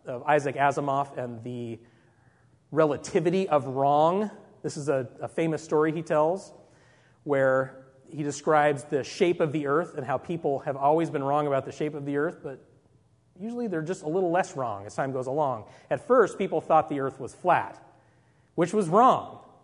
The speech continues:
The earth isn't flat. But you know what? Standing right here or in a big field, it's not that wrong. You can see twenty miles if, uh, if there's no obstructions. All around you, it seems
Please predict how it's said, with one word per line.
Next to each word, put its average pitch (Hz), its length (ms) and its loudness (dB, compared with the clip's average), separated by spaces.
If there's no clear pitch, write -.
The 147 100 -2
earth 180 120 2
isn't 226 200 0
flat. 170 580 2
But 165 100 0
you 214 60 2
know 269 120 2
what? 202 520 4
Standing 247 440 2
right 196 260 4
here 180 460 0
or 143 140 2
in 147 60 -2
a 139 40 -4
big 165 220 0
field, 170 500 0
it's 220 220 -4
not 302 260 2
that 240 240 4
wrong. 117 360 -4
You 202 120 -2
can 233 160 0
see 247 300 0
twenty 226 380 2
miles 175 480 2
if, 117 100 -6
uh, 139 160 -2
if 160 120 -12
there's 160 160 0
no 165 160 4
obstructions. 135 840 0
All 202 240 6
around 208 300 4
you, 185 100 2
it 214 60 0
seems 240 460 -2